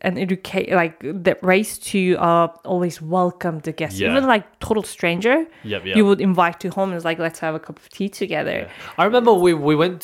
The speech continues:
Speaker 2: to your old
Speaker 1: Mm-hmm.
Speaker 2: house, right? And when
Speaker 1: Yeah.
Speaker 2: I looked at the picture, it was super nice, right?
Speaker 1: <laughs>
Speaker 2: And then another family took over that house.
Speaker 1: Yeah.
Speaker 2: And then, like, um, there was, like, a cow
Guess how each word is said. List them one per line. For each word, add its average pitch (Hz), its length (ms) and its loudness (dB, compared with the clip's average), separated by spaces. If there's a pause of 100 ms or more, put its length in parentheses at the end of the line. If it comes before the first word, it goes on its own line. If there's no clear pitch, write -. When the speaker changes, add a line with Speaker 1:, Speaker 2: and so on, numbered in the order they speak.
Speaker 2:
to 156 80 -2
your 117 400 4
old 113 300 2
Speaker 1:
Mm-hmm. 98 80 -4
Speaker 2:
house, 107 420 0
right? 92 240 -2
And 107 140 -2
when 110 160 2
Speaker 1:
Yeah. 113 80 2
Speaker 2:
I - 20 2
looked 139 300 -6
at - 40 -20
the - 60 -14 (120)
picture, 113 200 -2
it 92 60 0
was 90 120 -4
super 123 400 -2
nice, 98 400 -2
right? 85 260 -4 (160)
Speaker 1:
<laughs> - 160 -16
Speaker 2:
And 113 140 -2
then 120 160 2
another 117 300 0
family 110 420 0
took - 260 -10
over 95 200 -2
that 87 180 -2
house. 85 480 -4
Speaker 1:
Yeah. 185 300 -6
Speaker 2:
And 131 100 -4
then, 156 140 0
like, 127 260 0
um, 110 460 -4 (120)
there 220 80 6
was, 233 60 4
like, 262 140 0
a 170 40 -8 (220)
cow 233 400 4